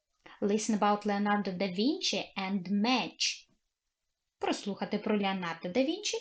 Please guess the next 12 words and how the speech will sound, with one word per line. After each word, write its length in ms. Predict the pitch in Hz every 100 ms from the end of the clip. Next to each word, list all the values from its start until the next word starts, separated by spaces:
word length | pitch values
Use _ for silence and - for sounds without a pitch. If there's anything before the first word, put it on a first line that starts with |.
| -
і 80 | 254
поєднати 580 | 247 214 208 190 185
слова 680 | 185 - 196 175 185 226 320 - -
з 120 | 202
їх 280 | 180 196 202
значенням. 640 | 208 180 170 - 202 - - _ _ _ _ _
Для 180 | 208 254
цього 240 | 415 302
не 180 | 269 285
потрібно 500 | 269 - 196 185 180 -
пере-, 380 | 196 180 180 - _ -
м, 180 | 196